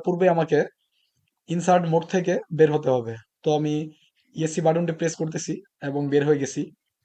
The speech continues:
এখন আমি আমার কম্পিউটারের শিফট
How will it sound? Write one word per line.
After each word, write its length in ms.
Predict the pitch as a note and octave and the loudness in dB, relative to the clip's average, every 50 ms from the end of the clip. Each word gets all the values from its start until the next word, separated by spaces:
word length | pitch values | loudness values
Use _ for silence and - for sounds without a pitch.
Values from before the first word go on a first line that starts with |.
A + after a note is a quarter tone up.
| _ _ _ _ _ _ _ _ _ _ _ _ _ _ _ _ _ _ _ _ _ _ _ | _ _ _ _ _ _ _ _ _ _ _ _ _ _ _ _ _ _ _ _ _ _ _
এখন 540 | - - F#3 - G#3+ G#3+ E3 D#3+ G3+ - - - _ _ _ _ _ - | -10 -8 -4 2 4 6 6 6 4 -2 -8 -18 _ _ _ _ _ -6
আমি 420 | D#3 D#3 E3 E3+ E3+ E3 E3 F3+ - _ _ _ _ _ _ _ _ _ _ - | -4 -2 -2 0 0 -2 -2 -4 -6 _ _ _ _ _ _ _ _ _ _ -8
আমার 360 | C#3+ C3+ C#3 C3+ C3+ C3 C3 C3 - _ _ _ _ _ _ _ _ _ _ _ _ _ _ _ _ - D#3 | -8 -4 -2 0 0 0 0 -2 -6 _ _ _ _ _ _ _ _ _ _ _ _ _ _ _ _ -12 -4
কম্পিউটারের 420 | - F3+ E3+ F3 F3 E3 E3+ E3+ E3+ | -2 0 0 0 0 2 2 2 2
শিফট 460 | E3+ - - F3+ F#3 - - - | 2 2 0 0 -2 -2 -6 -20